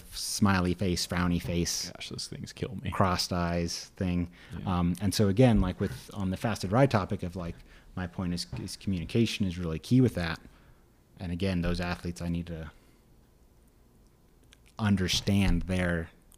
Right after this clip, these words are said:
Speaker 1: what they're telling me of how they're feeling. So how do you go about, like, opening up that communication channel?
Speaker 2: Just
Speaker 1: And is
Speaker 2: peace,
Speaker 1: it, is
Speaker 2: yeah.
Speaker 1: it different for each athlete, or do you kind of prefer to guide them towards, "This is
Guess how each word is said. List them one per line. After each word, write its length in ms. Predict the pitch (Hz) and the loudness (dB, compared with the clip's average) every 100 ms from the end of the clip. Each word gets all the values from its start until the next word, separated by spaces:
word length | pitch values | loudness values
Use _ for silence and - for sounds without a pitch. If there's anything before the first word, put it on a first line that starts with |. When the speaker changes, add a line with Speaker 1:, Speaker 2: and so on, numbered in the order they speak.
| - | -2
Speaker 1:
what 320 | 98 87 101 | 0 0 -2
they're 200 | 90 82 - | -6 -6 -4
telling 400 | - 104 85 80 | -2 0 -2 -4
me 140 | 82 - | -6 -10
of 80 | |
how 200 | - 95 | -8 -6
they're 160 | 82 71 | -4 -6
feeling. 460 | - 98 67 - - - - - - | -8 -8 -8 -10 -14 -18 -20 -20 -4
So 100 | - | 0
how 180 | 117 123 | 6 6
do 60 | |
you 240 | 113 113 110 | 8 8 8
go 240 | 117 104 | 6 6
about, 480 | 95 95 90 90 - - - - | 4 0 -2 -4 -10 -20 -14 -8
like, 180 | 85 - - - | -8 -10 -20 -8
opening 460 | 113 101 - 98 90 | -2 -2 0 0 0
up 280 | 87 - - - - - - - - | -2 -6 -12 -16 -16 -16 -18 -14 -4
that 300 | 92 90 - - - _ _ _ _ _ _ _ - | -2 -2 -6 -18 -20 _ _ _ _ _ _ _ -6
communication 1080 | 92 87 87 85 - 85 - 87 85 82 - - _ - _ _ _ _ _ _ _ _ _ _ - 226 - - | -2 0 0 -2 -2 -2 -2 -2 -2 -4 -8 -18 _ -20 _ _ _ _ _ _ _ _ _ _ -20 -20 -18 -4
channel? 420 | - 87 82 - | 0 2 0 -4
Speaker 2:
Just 140 | 76 | 0
Speaker 1:
And 120 | 107 104 | 2 2
is 180 | 131 | 2
Speaker 2:
peace, 120 | 113 110 | 2 2
Speaker 1:
it, 60 | |
is 140 | 135 107 | 2 0
Speaker 2:
yeah. 80 | |
Speaker 1:
it 140 | 101 - | -2 2
different 380 | 113 - 104 - | 2 2 -2 -2
for 140 | 107 | 0
each 160 | 98 95 | 0 -2
athlete, 420 | 104 - 151 170 | -4 0 0 2
or 240 | 113 101 | 2 2
do 220 | 92 92 98 | 0 -2 0
you 140 | 98 | 0
kind 260 | - 101 95 | 0 -2 -2
of 180 | - | -4
prefer 420 | - 98 - 101 90 | -8 -8 -2 -2 0
to 100 | 87 | -2
guide 380 | 95 90 90 | -2 -2 -2
them 180 | 87 85 | -4 -4
towards, 340 | - 85 80 87 | -4 -8 -6 -6
"This 220 | 90 - | -4 -4
is 380 | 87 78 - | -6 -6 -8